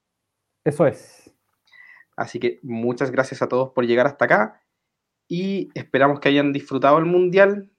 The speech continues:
Speaker 2: que, que hayan disfrutado también nuestra, nuestra compañía, nuestros análisis.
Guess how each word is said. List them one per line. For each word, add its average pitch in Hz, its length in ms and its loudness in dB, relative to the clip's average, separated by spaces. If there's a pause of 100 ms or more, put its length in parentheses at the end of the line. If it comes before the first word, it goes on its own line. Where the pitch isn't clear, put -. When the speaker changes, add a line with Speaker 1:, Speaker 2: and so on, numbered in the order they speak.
(140)
Speaker 2:
que, 151 340 0
que 143 60 -2
hayan 143 160 -2
disfrutado 143 480 0
también 143 400 0
nuestra, 135 680 0
nuestra 135 280 -4
compañía, 151 560 0
nuestros 165 300 -4
análisis. 170 560 -4